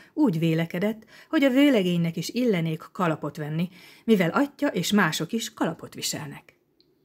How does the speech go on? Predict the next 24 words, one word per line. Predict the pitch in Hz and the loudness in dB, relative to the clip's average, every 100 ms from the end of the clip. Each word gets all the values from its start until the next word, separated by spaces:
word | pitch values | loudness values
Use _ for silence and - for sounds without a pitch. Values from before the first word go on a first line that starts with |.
| _ | _
„Gyerekség”, | 160 170 202 202 - - 170 165 - _ _ | 0 4 4 2 -4 -6 -6 -6 -10 _ _
mosolygott | 170 - 160 156 160 | -8 -6 -4 -4 -6
magában, | 160 156 147 147 - _ _ - | -6 -6 -6 -8 -10 _ _ -4
„egész | 226 277 214 - | 0 4 2 2
életemet | 233 202 175 180 170 | 2 2 0 -4 -4
sapkában | - 175 - 170 160 160 | -2 -2 -2 -6 -6 -4
éltem | 156 151 160 151 | -6 -8 -12 -14
le.” | 147 - _ _ _ _ _ _ _ _ _ _ _ _ - - | -14 -18 _ _ _ _ _ _ _ _ _ _ _ _ -20 -6
A | 160 | 2
villás | 185 302 196 165 | 4 4 2 -2
reggelit | 175 175 170 180 202 - | -2 -2 0 0 0 -2
Keszkitaló | - 220 - - 156 156 | -6 -6 -6 -8 -6 -6
háza | 165 170 151 147 | -4 -4 -4 -4
népével | 147 151 170 156 147 | -6 -8 -6 -4 -4
együtt | 147 151 160 | -6 -8 -10
költötte | - 143 - - - 147 | -12 -12 -12 -16 -12 -12
el. | 139 143 _ _ _ - - | -12 -14 _ _ _ -20 -6
A | - | 2
menyasszony | 269 240 220 220 190 | 4 4 2 2 2
nem | 190 180 | 4 2
jelent | 160 156 156 - | 0 -2 -6 -8
meg, | 165 165 _ | -8 -10 _
szobájában | - 262 175 160 160 151 156 | -4 0 2 0 0 -2 -6
foglalatoskodott, | - 151 151 147 - 147 - 147 165 | -4 -2 -2 -4 -8 -12 -10 -10 -10